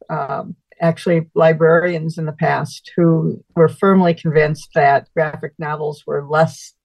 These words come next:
than text-based. And I think anyone who's read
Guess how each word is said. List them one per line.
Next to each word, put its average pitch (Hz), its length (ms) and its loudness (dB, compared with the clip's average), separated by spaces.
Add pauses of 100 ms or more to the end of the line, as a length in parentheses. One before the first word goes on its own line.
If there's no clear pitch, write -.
than 147 280 -4
text-based. - 800 -8 (500)
And 165 140 2
I 156 60 4
think 165 260 0
anyone 160 500 2
who's 151 400 -2
read 147 340 -2